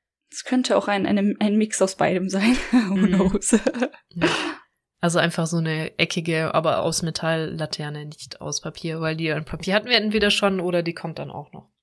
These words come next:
Speaker 2: Die
Speaker 1: Ich
Speaker 2: sieht
Speaker 1: glaub,
Speaker 2: dann
Speaker 1: hatten
Speaker 2: wiederum
Speaker 1: wir.
Speaker 2: sehr
Speaker 1: Ich glaub, wir
Speaker 2: japanisch
Speaker 1: haben
Speaker 2: aus.
Speaker 1: schon mal lang und breit darüber diskutiert, warum rund und welche Farben und so, hab ich zumindest in meinem Kopf.
Speaker 2: Ja, das, ah ja, das waren aber die hängenden, das waren jetzt nicht so
Speaker 1: Ja,
Speaker 2: diese
Speaker 1: ja, ja.
Speaker 2: Stehdinger.
Speaker 1: Genau.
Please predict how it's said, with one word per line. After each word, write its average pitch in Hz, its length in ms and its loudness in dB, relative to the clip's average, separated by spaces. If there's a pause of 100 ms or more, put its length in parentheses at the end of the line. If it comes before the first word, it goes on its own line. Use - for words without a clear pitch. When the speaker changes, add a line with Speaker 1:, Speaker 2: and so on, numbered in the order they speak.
(560)
Speaker 2:
Die 180 60 -14
Speaker 1:
Ich 165 60 -12
Speaker 2:
sieht 170 80 -10
Speaker 1:
glaub, - 40 -14
Speaker 2:
dann 160 100 -10
Speaker 1:
hatten 170 140 -10
Speaker 2:
wiederum 180 80 -6
Speaker 1:
wir. - 100 -4
Speaker 2:
sehr - 180 -6
Speaker 1:
Ich - 80 -8
glaub, 220 140 4
wir - 60 2
Speaker 2:
japanisch 226 100 4
Speaker 1:
haben 233 100 4
Speaker 2:
aus. 214 60 0
Speaker 1:
schon 208 160 2
mal 196 180 4
lang 214 240 2
und 196 120 -2
breit 202 280 0
darüber 190 180 -2
diskutiert, 190 440 -6
warum 190 260 0
rund 185 320 0
und 180 120 -4
welche 180 200 -4
Farben 190 380 -2
und 165 160 -4
so, 170 160 -4
hab 185 80 -2
ich - 100 -6
zumindest 175 360 -2
in 180 80 -2
meinem 175 180 -8
Kopf. - 320 -10 (260)
Speaker 2:
Ja, 190 600 2
das, 185 320 0 (160)
ah 202 120 6
ja, 214 220 4
das 196 240 0
waren 190 180 2
aber 185 140 0
die 190 140 2
hängenden, 175 580 0
das 165 240 0
waren 170 140 2
jetzt 175 160 -4
nicht 185 140 0
so 240 40 4
Speaker 1:
Ja, 208 240 4
Speaker 2:
diese 185 140 4
Speaker 1:
ja, - 60 4
ja. 160 40 -2
Speaker 2:
Stehdinger. 170 680 -2 (840)
Speaker 1:
Genau. 214 340 -14